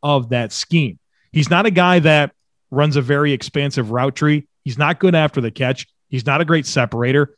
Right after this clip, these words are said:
His drop rate was worse than Dawson Knox last year, eleven point four percent. He was four of sixteen in contested catches last year, twenty-five percent for a big-bodied wide receiver in this offense.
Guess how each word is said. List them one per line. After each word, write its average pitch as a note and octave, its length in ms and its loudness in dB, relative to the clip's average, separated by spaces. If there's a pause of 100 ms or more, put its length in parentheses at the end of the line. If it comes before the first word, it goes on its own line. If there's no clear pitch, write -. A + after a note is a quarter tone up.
(140)
His D#3 220 4
drop E3 320 0
rate D#3+ 160 4
was D3+ 220 0
worse E3+ 240 -2
than F#3+ 120 0
Dawson F#3+ 400 0
Knox A#3+ 320 -4
last C#3 280 -2
year, G#2+ 100 -10
eleven D3+ 320 0
point F#3 260 0
four G3+ 220 0
percent. B3 500 -4 (340)
He G3+ 120 6
was F#3+ 160 4
four A3 360 2
of A#3+ 100 0
sixteen A#3+ 520 -2
in G#3+ 120 0
contested G3+ 520 -2
catches C#4 380 -2
last C#3 260 0
year, B2 100 -8
twenty-five A3+ 600 0
percent B3+ 360 0 (220)
for G#3 140 6
a F3 40 4
big-bodied G#3 680 2
wide G3 200 0
receiver G3 500 -2
in D3+ 60 -6
this D#3+ 240 -6
offense. G#3 580 -4